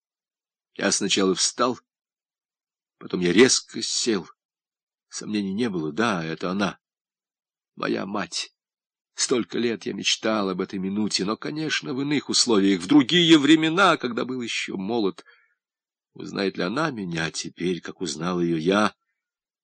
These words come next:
Какая-то чудовищная магия сродства душ все-таки, наверное, существует. Я заметил, что моя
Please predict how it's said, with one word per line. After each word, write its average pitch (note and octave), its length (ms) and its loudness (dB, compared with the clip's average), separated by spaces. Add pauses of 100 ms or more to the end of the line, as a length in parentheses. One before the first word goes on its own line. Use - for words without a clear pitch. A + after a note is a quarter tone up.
Какая-то F2+ 340 -4
чудовищная F2+ 1000 -2 (300)
магия F#2+ 640 0
сродства G2 840 0
душ A#2+ 500 -2
все-таки, - 360 -8
наверное, B2 440 -4
существует. A#2+ 920 -6 (280)
Я D3 360 0
заметил, D#3+ 720 -4
что - 240 -2
моя C#3+ 400 0